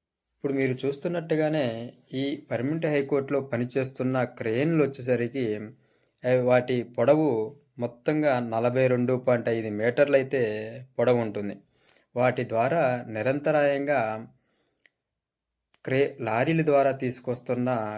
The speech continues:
కాంక్రీట్ని అయితే ఈ క్రేన్లు, అంటే ఈ బూమ్ ప్రెజర్ల ద్వారానే ఈ పోర్లలో కాంక్రీట్ అయితే వేయటం జరుగుతుంది. ఈ లారీల ద్వారా తీసుకొచ్చిన కాంక్రీట్ని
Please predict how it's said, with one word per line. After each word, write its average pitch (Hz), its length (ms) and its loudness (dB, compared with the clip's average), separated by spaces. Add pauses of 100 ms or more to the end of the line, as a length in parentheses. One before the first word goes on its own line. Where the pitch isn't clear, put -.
(140)
కాంక్రీట్ని 127 540 0
అయితే 120 280 -2 (1080)
ఈ 135 380 -4 (260)
క్రేన్లు, 131 520 0
అంటే 135 280 4
ఈ 120 140 2
బూమ్ 123 360 -2
ప్రెజర్ల 135 340 2
ద్వారానే 123 720 2 (280)
ఈ 123 120 -2 (340)
పోర్లలో 131 800 2
కాంక్రీట్ 127 520 -2
అయితే 117 440 0
వేయటం 113 420 2
జరుగుతుంది. 104 460 -4 (520)
ఈ 127 100 -2
లారీల 117 380 0
ద్వారా 147 260 6
తీసుకొచ్చిన 131 880 -4 (1080)
కాంక్రీట్ని 131 960 0